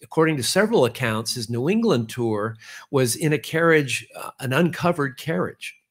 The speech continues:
uh, which, uh, can you imagine, uh, in October and November, uh, traveling? But he was making a point, you know, "I am, you know, I am not fancy here." Uh, by the Southern tour, however, he knew he had a, you know, a real, uh,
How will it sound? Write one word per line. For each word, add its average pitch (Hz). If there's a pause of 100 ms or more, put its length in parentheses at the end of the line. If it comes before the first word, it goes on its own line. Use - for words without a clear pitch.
(100)
uh, 110
which, 120
uh, 123
can 127
you 123
imagine, 113 (140)
uh, 98
in 120
October 135
and 113
November, 117 (320)
uh, 110
traveling? 127
But 113
he 139
was 127
making 208
a 151
point, - (120)
you 110
know, 120
"I 123
am, 156 (200)
you 127
know, 113
I 117
am 170
not 147
fancy 185
here." - (640)
Uh, 123
by 143
the 190
Southern 202
tour, 180
however, 104
he 139
knew 143
he 143
had 117
a, 104 (340)
you 127
know, 95 (160)
a 131
real, 120 (100)
uh, 98